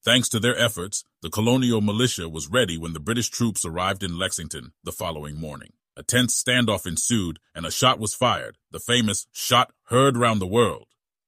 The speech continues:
To this day, it remains unclear which side fired first. Regardless, the skirmish quickly escalated into a full-blown battle. The British forces moved on to Concord, where another battle took place at the Old North Bridge.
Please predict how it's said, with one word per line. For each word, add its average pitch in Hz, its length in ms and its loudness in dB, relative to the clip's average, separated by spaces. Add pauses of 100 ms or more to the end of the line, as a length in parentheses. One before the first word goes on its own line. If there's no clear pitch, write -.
(180)
To 104 100 0
this 151 180 4
day, 151 480 6
it 82 160 -10
remains 113 340 0
unclear 107 560 0
which 95 200 -4
side 98 340 -2
fired 78 360 -6
first. - 380 -8 (140)
Regardless, 78 680 0 (300)
the 78 80 -6
skirmish 123 600 0
quickly 101 480 -2
escalated 82 640 -4 (140)
into 92 280 -6
a 80 40 -6
full-blown 107 640 0
battle. 85 340 -2 (960)
The 95 80 -2
British 139 320 4
forces 92 420 0
moved 113 240 2
on 110 140 0
to 95 80 -4
Concord, 92 580 -4 (160)
where 104 160 0
another 120 280 4
battle 110 280 2
took - 240 -4
place 107 320 0
at 92 80 -6
the 92 140 -6
Old 104 180 0
North 101 280 -2
Bridge. - 440 -6